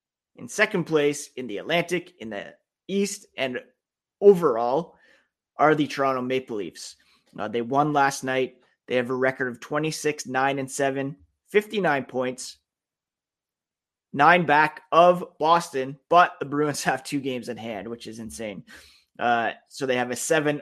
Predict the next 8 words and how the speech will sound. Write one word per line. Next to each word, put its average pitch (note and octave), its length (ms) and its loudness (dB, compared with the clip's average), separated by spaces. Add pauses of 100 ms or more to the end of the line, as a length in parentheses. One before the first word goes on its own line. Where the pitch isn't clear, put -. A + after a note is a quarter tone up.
(100)
oh C#3+ 240 4
two C3 480 -6 (460)
point E3 220 -2
percentage. G#2 480 -10
In C#3 80 -4
any E3+ 220 4
other D#3+ 180 6
year, D#3+ 480 4